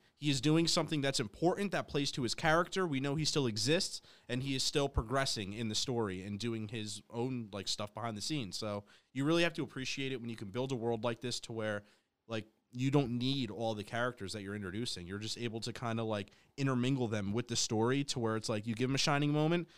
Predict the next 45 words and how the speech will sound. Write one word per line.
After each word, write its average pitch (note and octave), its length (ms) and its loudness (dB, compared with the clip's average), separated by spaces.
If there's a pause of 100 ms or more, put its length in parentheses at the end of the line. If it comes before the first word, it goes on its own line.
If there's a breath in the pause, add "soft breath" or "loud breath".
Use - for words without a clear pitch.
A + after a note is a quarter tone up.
(160 soft breath)
put C3 100 -2
'em C3 80 4
on C3 80 4
the A#2+ 80 2
back B2+ 260 0
burner, D3+ 280 0
you A#2+ 120 -2
focus B2+ 380 -4
on B2 100 2
your A2 160 0
other C3 200 2
team, D3 400 0
which C3 160 -2
is A2 120 -4
always A#2+ 300 0
getting A#2 240 -2
new A#2 120 -2
people D3 340 -4
in D3 100 -2
it, E3 140 -4 (260 loud breath)
and B2+ 140 0
you're A#2+ 100 2
just A#2+ 120 0
kinda B2+ 160 0
bouncing C3 340 0
back, A#2+ 220 -2 (180)
back A#2+ 260 -4
and G#2 100 -10
forth, A2 280 -6
like, G2+ 80 -8
introducing A#2 480 -4
the G2 40 -10
characters A2 360 -4
back. E2+ 300 -8 (240 loud breath)
And C#3 100 2
I E3+ 80 6
just D#3+ 140 0
think C#3 180 0
it A#2+ 100 -4
really C3 320 2
just A#2+ 360 -4 (300 soft breath)
makes B2+ 280 0
the C3 120 2
world A#2+ 560 6
feel, A2+ 640 0